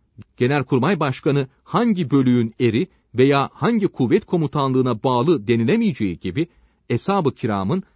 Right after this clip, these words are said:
veya Resulullah'ın mezhebi neydi denemez. Bu durum iyice anlaşılınca herkes haddini bilmeli. Er olan "erim" demeli. Subayla generalle benim aramda ne fark var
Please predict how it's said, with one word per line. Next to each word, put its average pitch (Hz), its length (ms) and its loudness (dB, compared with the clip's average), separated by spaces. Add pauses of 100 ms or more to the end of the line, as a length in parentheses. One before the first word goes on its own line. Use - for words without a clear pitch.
(180)
veya 123 400 0
Resulullah'ın 131 880 -2
mezhebi 110 600 -2
neydi 180 380 -2
denemez. 90 520 -4 (1160)
Bu 240 120 -4
durum 247 220 -4
iyice 220 320 -4
anlaşılınca 151 720 -4 (240)
herkes 214 420 -2
haddini 143 500 -4
bilmeli. 87 440 -4 (440)
Er 160 160 0
olan 139 440 -2 (240)
"erim" 117 440 6
demeli. 92 360 -2 (420)
Subayla 127 580 -4 (320)
generalle 123 540 -2
benim 127 220 0
aramda 127 380 -2
ne 147 180 0
fark 117 300 -8
var 196 160 -2